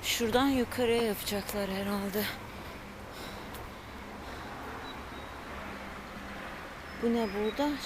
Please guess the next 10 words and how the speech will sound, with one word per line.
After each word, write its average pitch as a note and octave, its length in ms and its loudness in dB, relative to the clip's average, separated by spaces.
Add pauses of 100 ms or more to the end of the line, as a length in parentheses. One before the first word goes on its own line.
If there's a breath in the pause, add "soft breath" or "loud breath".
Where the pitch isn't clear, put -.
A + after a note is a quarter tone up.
Şey, G#3+ 200 6 (880)
tünel A3+ 440 2
girişi C#4 360 2
mi, D#3 140 -4
çıkışı - 380 2
mı D#3+ 60 -4
oluyor? D#3 380 -6 (720)
Ne G#3+ 80 -2
oluyor G3 480 4
bilmem. F#3+ 340 0